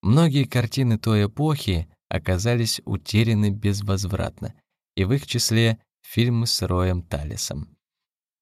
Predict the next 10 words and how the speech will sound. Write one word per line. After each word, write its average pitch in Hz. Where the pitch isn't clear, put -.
В -
заключение 139
биографической 120
справки 143
вкратце 131
упоминалось 107
о 92
личной 95
жизни 92
Талиса. 76